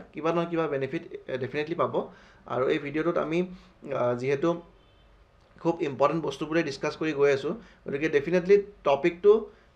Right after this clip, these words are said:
আহ, পৰা কুৱেশ্যনছ নাহিলেও যিখিনি বস্তু আমি ইণ্টাৰলিংক কৰি পেলাই আমি যিখিনি এক্সট্ৰা ইনফৰমেশ্যন আমি উলিয়াই লওঁ, তাৰ পৰা হয়তো ডেফিনেটলি হেল্প হ'ব পাৰে।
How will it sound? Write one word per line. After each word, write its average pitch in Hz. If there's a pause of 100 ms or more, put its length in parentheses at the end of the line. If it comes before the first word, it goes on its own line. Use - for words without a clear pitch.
(120)
আহ, 143
পৰা 156
কুৱেশ্যনছ 175
নাহিলেও 151 (300)
যিখিনি 143
বস্তু 185
আমি 185
ইণ্টাৰলিংক 165
কৰি 165
পেলাই 165
আমি 156
যিখিনি 143
এক্সট্ৰা -
ইনফৰমেশ্যন 170
আমি 151
উলিয়াই 147
লওঁ, 127 (360)
তাৰ 180
পৰা 220
হয়তো 208
ডেফিনেটলি 160
হেল্প 135
হ'ব 131
পাৰে। 123